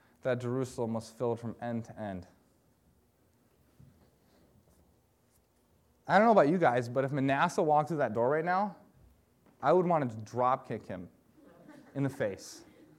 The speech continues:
Because, are you kidding me? That's what you did as king? You know,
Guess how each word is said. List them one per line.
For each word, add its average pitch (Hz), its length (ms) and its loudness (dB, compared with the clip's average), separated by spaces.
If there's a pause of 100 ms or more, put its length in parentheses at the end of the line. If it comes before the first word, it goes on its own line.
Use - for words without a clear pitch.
(1200)
Because, 285 220 6 (520)
are 208 120 8
you 311 100 12
kidding 302 360 8
me? 370 200 4 (640)
That's 254 240 6
what 311 120 4
you 277 140 6
did 262 380 10 (1200)
as 202 160 6
king? 294 440 6 (2000)
You 180 120 6
know, 214 300 12